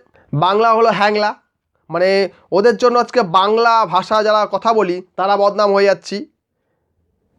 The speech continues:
আগা কাটা পোট কাটা, কোনো মান সম্মানে বালাই নেই ওদের, যেমন হোক হলেই হলো,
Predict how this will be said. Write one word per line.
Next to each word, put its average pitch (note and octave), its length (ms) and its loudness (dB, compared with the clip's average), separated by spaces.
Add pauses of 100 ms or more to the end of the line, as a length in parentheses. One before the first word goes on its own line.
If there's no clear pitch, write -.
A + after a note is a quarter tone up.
(100)
আগা A#3+ 200 -2
কাটা A#3+ 220 0
পোট A#3 220 -2
কাটা, A#3 280 -2 (200)
কোনো G#3+ 400 4
মান G3+ 260 0
সম্মানে A3 360 0
বালাই G#3+ 300 2
নেই G#3+ 140 2
ওদের, G#3+ 200 2 (600)
যেমন G#3 320 -2
হোক G#3 120 -2
হলেই G#3 220 2
হলো, G#3 280 0